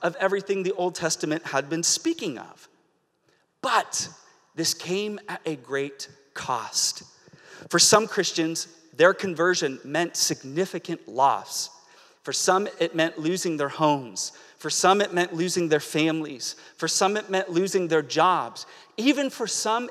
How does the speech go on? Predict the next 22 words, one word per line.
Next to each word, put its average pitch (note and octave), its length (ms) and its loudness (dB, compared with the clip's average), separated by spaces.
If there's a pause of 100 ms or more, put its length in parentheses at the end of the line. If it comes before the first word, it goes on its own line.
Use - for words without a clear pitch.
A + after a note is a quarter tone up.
it A3+ 160 2
meant G#3 280 0
losing G3+ 460 -2
their E3 200 6 (100)
own G#3 340 4
lives F#3 760 2 (200)
for F3 220 -2
the D#3 100 0
faith. - 1000 -2 (200)
Being B3 520 2
a F3+ 80 4
Christian G#3+ 600 -2
at E3 260 -2
this A3+ 280 0
time F#3+ 580 0 (200)
made F3 380 2
them D3+ 300 0
cultural G3 680 0 (100)
outsiders B2+ 840 -2
in C#3+ 160 -10
so E3+ 640 -6 (300)
many C#3+ 420 -6